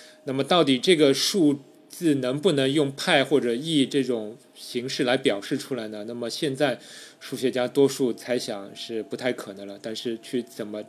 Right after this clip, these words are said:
证明不可能写出一个分闭形式，写出用派表示的形式或者其他的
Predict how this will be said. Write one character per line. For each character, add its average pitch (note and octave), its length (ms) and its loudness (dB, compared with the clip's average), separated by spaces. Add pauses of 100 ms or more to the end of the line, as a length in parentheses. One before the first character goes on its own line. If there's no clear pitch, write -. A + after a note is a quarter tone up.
证 F3+ 240 2
明 A2+ 200 -6
不 - 140 -4
可 - 240 -12
能 G#2+ 300 -8 (480)
写 G#2+ 280 -4
出 B2 280 -4
一 A2+ 80 -2
个 B2 120 0
分 C3+ 220 0
闭 C3+ 120 0
形 G#2 200 -6
式， G#2 140 -12
写 G#2 160 -8
出 A#2+ 300 -6
用 B2 180 -4
派 B2+ 220 -6
表 G2 180 -8
示 G#2+ 160 -12
的 G#2+ 80 -10
形 G2+ 240 -16
式 G#2 180 -12
或 G2+ 200 -14
者 G2+ 100 -12
其 G2+ 180 -14
他 G#2 160 -12
的 G#2+ 100 -12